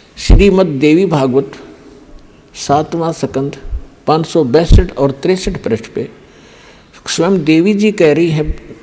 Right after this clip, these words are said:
हिमालय राजा को ज्ञानोपदेश कर रही है और ब्रह्म का स्वरूप बता रही है कि उस ब्रह्म का ओम नाम है। ओम नाम का जाप कर, हृदय से उसको पाने का उद्देश्य रख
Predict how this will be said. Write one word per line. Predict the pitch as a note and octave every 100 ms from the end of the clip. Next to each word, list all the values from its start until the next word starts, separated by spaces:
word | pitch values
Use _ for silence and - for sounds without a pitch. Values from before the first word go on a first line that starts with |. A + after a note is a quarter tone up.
| - -
हिमालय | C3 D3 E3 F#3
राजा | D#3+ C3 A#2+ B2
को | - C#3 D3 D#3 - - - - - - - - A2
ज्ञानोपदेश | A#2 D#3+ F#3 G#3+ G#3 G3 G3 G3
कर | - F3
रही | F3 F3+
है | C3 A#2+ - - - C#3
और | D3+
ब्रह्म | D3 G3 F#3+ F#3+
का | E3
स्वरूप | D3 - F3+ G3
बता | F3 E3+ D#3+
रही | E3 D#3+
है | C#3 - - - - -
कि | D#3+
उस | - F#3+ G3
ब्रह्म | D3+ D#3 D3+
का | D3 D#3+ -
ओम | C#3+ E3 E3
नाम | C3+ B2 B2
है। | A#2 C#3+ D#3 - - - - - -
ओम | D3+ E3+ D#3
नाम | C#3+ C#3+
का | B2+ A#2+
जाप | G#2 A#2+ C3 -
कर, | F3+ F3 - - - - - -
हृदय | B2+ C#3 D3+
से | C#3+ A2 F2 D#3
उसको | D3+ D3+
पाने | C3+ D3+ E3+ D#3+
का | A#2+
उद्देश्य | F#2+ G#2 B2 - D#3+
रख | D#3+ -